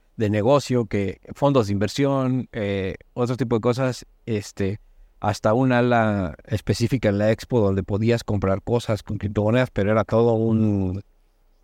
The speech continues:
había muchas fricciones y empezamos a ver cosas interesantes, oportunidades ahí, ¿no? Había fricción para poder hacer transacciones con criptomonedas,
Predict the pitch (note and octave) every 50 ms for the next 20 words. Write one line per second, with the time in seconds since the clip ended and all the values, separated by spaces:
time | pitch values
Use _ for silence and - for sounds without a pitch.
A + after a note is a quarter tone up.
0 | _ _ _ _ _ - - A#2 A#2+ B2+ C3 C#3 C3+ - C#3+ A#2 - A2+ G#2+ F#2
1 | - - C#3+ C3 B2+ C3 C3 B2+ A#2 A2 - - A2 A2 A2 A#2+ G#2+ D3+ D#3+ E3+
2 | - E3+ C3+ C3+ - - - D3 C#3 - C3+ A#2+ C3 - - - - - A#2 G#2+
3 | B2 A#2 A2+ A2 - - E3 - B2 G#2+ G#2 G2+ G#2+ G#2+ - - G#2+ G#2 A#2+ C3
4 | C3+ B2+ A2+ G#2 A2 G2 F2+ F2 F#2+ G#2 B2 C#3 - _ _ _ _ _ _ _
5 | _ - G#2+ G#2+ G2+ G2 - _ - - B2 A2 - - - C#3+ C#3 C#3+ - C3+
6 | A2+ G2+ G2 - - G2+ G#2 A2 A2+ A2+ A2+ G#2+ - A2+ A2 G#2+ G#2 A2+ G#2+ F#2+
7 | - G2+ - - - A2 G#2 G#2 - - - D2+ G2 - F#2+ - - A2 G#2 A2
8 | A2+ B2+ B2+ B2 B2 A#2+ A#2+ A#2+ -